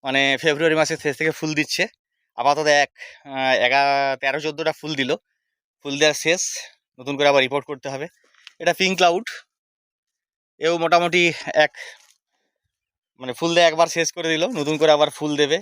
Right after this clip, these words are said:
এখানে একটা পিঙ্ক ক্লাউড আছে, ফুল দেওয়া শুরু করেছে। এখানে পরপরগুলো আছে দেখবেন, এখানে পরপরগুলো দেখাবো, একবার বলছি পরপর। একটা মোজাইক, বুটামাস গ্রাস,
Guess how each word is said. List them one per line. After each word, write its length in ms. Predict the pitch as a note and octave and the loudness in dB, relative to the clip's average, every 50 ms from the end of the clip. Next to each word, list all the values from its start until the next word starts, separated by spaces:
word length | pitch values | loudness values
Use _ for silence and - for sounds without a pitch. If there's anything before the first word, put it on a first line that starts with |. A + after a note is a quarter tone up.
| - - | -6 -10
এখানে 240 | B2 A2+ C3+ C#3+ D3+ | -8 -4 -2 -2 -2
একটা 160 | - - D3 | -2 -4 -6
পিঙ্ক 240 | - E3+ D#3+ D3+ C#3+ | -6 -6 -8 -4 0
ক্লাউড 220 | D3+ D3+ D3+ D3+ | 2 2 2 2
আছে, 220 | D3 C#3 - E3+ F#3 - _ _ _ _ _ _ _ _ _ - | 0 -2 -2 -6 -10 -12 _ _ _ _ _ _ _ _ _ -12
ফুল 140 | C#3 C#3 | -8 -2
দেওয়া 140 | C3+ C#3+ C#3 | 0 0 0
শুরু 180 | - D3+ D3 C#3 | 0 -2 -6 -4
করেছে। 380 | C#3 D3+ C#3+ C#3 - - G3+ G#3 - _ _ _ _ _ _ _ _ _ _ _ _ _ _ _ _ _ _ _ _ _ _ _ _ _ _ _ _ _ | -2 -2 -2 -2 -4 -8 -12 -12 -14 _ _ _ _ _ _ _ _ _ _ _ _ _ _ _ _ _ _ _ _ _ _ _ _ _ _ _ _ _
এখানে 220 | D#3 D#3 F#3+ F3+ F3 | -4 0 0 0 2
পরপরগুলো 600 | E3+ F3 E3 D#3+ F#3 F#3+ F3 E3 F3 F3 F3 E3+ | 4 2 2 2 2 0 0 -2 -2 0 2 4
আছে 180 | D#3+ C#3 E3 | 4 2 2
দেখবেন, 300 | E3 E3 D#3+ E3 F3+ F#3 | -2 -2 -2 -2 -2 -2
এখানে 200 | F3 D#3 E3 E3 | -2 -2 -2 -2
পরপরগুলো 480 | D3 D3+ D3+ C#3+ C#3 D#3 D#3 D3+ D#3 D#3 | 0 0 0 0 0 -2 -4 -2 0 0
দেখাবো, 460 | C#3 C3 B2 D#3+ D3+ D3+ D3+ D3 D3 | 0 2 2 2 0 0 0 0 0
একবার 220 | C#3 C#3+ C#3+ D3 C#3 - _ _ _ - | 0 0 -2 -4 -8 -10 _ _ _ -10
বলছি 320 | A#2 C3 D3 C#3+ C3+ - | -4 -4 -2 -2 -2 -2
পরপর। 340 | D#3+ D3 D3 - - D3+ F3+ - - - _ _ _ _ _ _ _ _ _ _ _ _ _ _ _ _ _ - | 0 0 0 0 0 -2 -4 -4 -6 -14 _ _ _ _ _ _ _ _ _ _ _ _ _ _ _ _ _ -12
একটা 240 | C#3 C#3 D3 D3+ | -6 0 2 2
মোজাইক, 600 | C#3+ C3+ C3+ D3 D3+ C#3+ C#3 D#3+ D#3 D#3 D#3+ D#3 C#3 | 2 2 0 -2 0 2 4 4 4 4 2 -2 -4
বুটামাস 420 | C3 C3+ B2+ D#3+ D3+ D3+ D3+ C#3+ | -4 -2 0 2 2 2 2 0
গ্রাস, 500 | C#3 C3 D3 D#3 D3 C#3+ D#3 D3+ - - | -2 -4 -4 -2 0 0 -2 -2 -6 -12